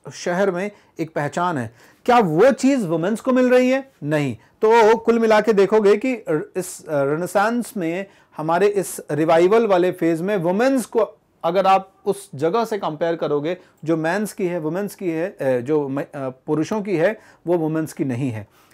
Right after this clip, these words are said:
ठीक है? The new deal of identity, यानी आइडेंटिटी, इंडिविजुअलिटी का एक व्यक्तिगत sense of individuality जो थी, एक, एक, अ, सेल्फ, खुद के होने का जो एक, अ, उस शहर में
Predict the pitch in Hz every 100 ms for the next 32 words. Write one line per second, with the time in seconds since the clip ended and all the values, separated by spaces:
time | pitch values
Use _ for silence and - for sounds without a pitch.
0 | _ 147 156 233 _ _ 160 170 208 269
1 | 240 240 240 240 226 220 202 202 254 233
2 | 208 240 220 _ 170 185 208 214 214 233
3 | - 156 - 208 214 240 240 240 233 240
4 | 226 285 226 208 208 196 175 165 175 247
5 | 226 277 - _ _ _ _ - - 233
6 | 254 - 202 196 214 202 196 170 180 175
7 | 202 175 190 233 247 - - - 190 -
8 | 175 - - 151 143 233 240 226 - _
9 | - 233 226 240 170 180 190 220 214 196
10 | 208 190 185 185 143 127 _ _ _ 139
11 | 143 147 160 - - 185 202 190 180